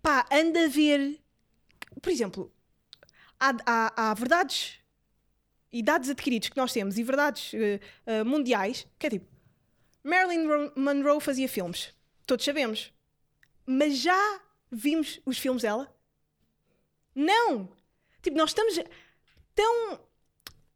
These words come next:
habituados a essa verdade de, tipo, ela fazia filmes e as imagens dela estão espalhadas por todo lado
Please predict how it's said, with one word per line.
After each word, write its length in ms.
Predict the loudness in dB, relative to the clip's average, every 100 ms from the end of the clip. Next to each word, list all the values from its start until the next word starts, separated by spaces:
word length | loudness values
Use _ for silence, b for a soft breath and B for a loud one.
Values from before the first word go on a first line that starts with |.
| -2
habituados 520 | 0 0 0 0 2
a 60 | 0
essa 220 | 0 -2
verdade 340 | 0 0 0
de, 80 | -2
tipo, 520 | -4 -4 -2 -4 -4 -2
ela 180 | 0 0
fazia 260 | -2 -2
filmes 420 | -2 -2 -4 -8 _ _ _ -4
e 180 | 0 0
as 120 | 0
imagens 340 | 0 0 2
dela 140 | 2 2
estão 100 | -2
espalhadas 340 | 0 0 0
por 60 | -4
todo 160 | -2
lado 160 | -2